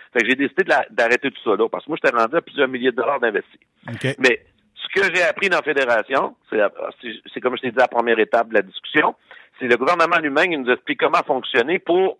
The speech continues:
Speaker 1: être capable de rencontrer le département du ministère du Transport.
Speaker 2: OK.
Speaker 1: OK ? Donc, c'est là qu'il nous explique comment que ça fonctionne. Quand on va faire, euh,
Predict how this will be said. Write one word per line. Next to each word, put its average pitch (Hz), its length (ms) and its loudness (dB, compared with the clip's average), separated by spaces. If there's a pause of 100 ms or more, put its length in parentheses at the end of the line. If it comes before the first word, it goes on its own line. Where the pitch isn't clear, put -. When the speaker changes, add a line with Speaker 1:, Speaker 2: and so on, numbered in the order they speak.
Speaker 1:
être 123 220 0
capable 147 600 0 (240)
de 127 200 -2
rencontrer 131 640 0
le 160 80 -2
département 131 640 0 (220)
du 120 120 -10
ministère 123 400 -2
du 107 100 -16
Transport. 113 560 0 (180)
Speaker 2:
OK. 123 140 -6 (800)
Speaker 1:
OK ? - 160 -4 (640)
Donc, 98 260 -4
c'est 127 100 2
là 175 160 2
qu'il 139 140 -2
nous 117 120 -4
explique 131 320 0
comment 123 160 2
que - 120 -4
ça 113 60 2
fonctionne. 117 560 -2 (100)
Quand 110 100 2 (120)
on 117 60 4
va 117 80 2
faire, 139 240 0
euh, 117 80 4